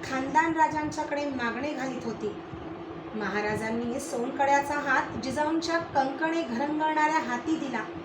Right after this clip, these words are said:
"शिवबा, आम्ही तुमच्याकडे कधी काही मागणं टाकलं नाही, आज टाकतो. आम्हास आण द्या, मासाहेब, आज्ञा व्हावी." राजांची छाती दाटून आली.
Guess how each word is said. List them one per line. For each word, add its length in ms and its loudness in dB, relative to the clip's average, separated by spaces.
"शिवबा, 520 -2
आम्ही 460 6
तुमच्याकडे 760 2
कधी 300 4
काही 360 2
मागणं 440 2
टाकलं 460 0
नाही, 280 -2
आज 340 -2
टाकतो. 460 -2
आम्हास 560 4
आण 300 4
द्या, 320 2
मासाहेब, 1000 -2
आज्ञा 340 0
व्हावी." 360 2
राजांची 640 0
छाती 440 -4
दाटून 380 0
आली. 220 0